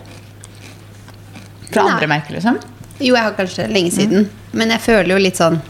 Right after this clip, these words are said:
Speaker 2: fries, liksom. Jeg får litt den.
Speaker 1: Ja, man får litt fries-viben. Jeg synes
Speaker 2: Mm.
Speaker 1: egentlig det er, men jeg er ikke sånn, jeg er ikke en sånn veldig potetgull-person, egentlig.
Speaker 2: Mm.
Speaker 1: Eh, men jeg synes sånn søt potetchips kan være godt en gang iblant, og så synes jeg sånn salt vinegar er godt.
Speaker 2: Mm.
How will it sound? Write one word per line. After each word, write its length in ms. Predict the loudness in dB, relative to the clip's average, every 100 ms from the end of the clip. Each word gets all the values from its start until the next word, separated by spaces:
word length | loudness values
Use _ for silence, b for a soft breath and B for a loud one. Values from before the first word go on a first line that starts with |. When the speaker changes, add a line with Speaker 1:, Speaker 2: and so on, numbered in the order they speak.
| -16 -20 -18 -14 B B B B B -14 -14 -10
Speaker 2:
fries, 460 | -2 0 0 -2 -4
liksom. 240 | -2 0 0
Jeg 120 | 0
får 160 | 0 -2
litt 160 | -2
den. 160 | -4 2
Speaker 1:
Ja, 200 | 2 2
man 260 | 2 2
får 120 | 2 2
litt 160 | 0 0
fries-viben. 680 | -2 -2 -4 -2 0 0
Jeg 160 | 0 2
synes 180 | 4 2
Speaker 2:
Mm. 40 |
Speaker 1:
egentlig 220 | 2 0
det 100 | 2
er, 200 | 2 0 0
men 160 | 2
jeg 80 | 2 0
er 40 |
ikke 100 | -2
sånn, 220 | 0 0 -4 -16 -20 -6
jeg 40 | -6
er 40 | 0
ikke 60 |
en 80 | 4
sånn 200 | 4 4
veldig 120 | 0
potetgull-person, 760 | -4 -6 -4 -4 -4 -4 -4 -2
egentlig. 380 | -4 -2 -2 -2 B B B
Speaker 2:
Mm. 220 | -2 -2 -2
Speaker 1:
Eh, 220 | 0 2
men 80 | 2
jeg 140 | 2
synes 220 | 2 0 2
sånn 140 | 2
søt 220 | 2 -2
potetchips 500 | -2 -6 -2 -2 -2 -4
kan 120 | 0
være 120 | 0
godt 260 | 0 -2 0
en 100 | 2
gang 140 | 2
iblant, 260 | 2 0 -2 -6
og 80 |
så 140 | -4 -4
synes 320 | -2 -4 -4
jeg 200 | -2 0
sånn 280 | 0 -2 -2 -6
salt 400 | -8 -6 -6 -2
vinegar 400 | 0 0 2 0 -2 -14 -8
er 80 | -4
godt. 240 | -4 -6 -16 B B B
Speaker 2:
Mm. 180 | -4 -4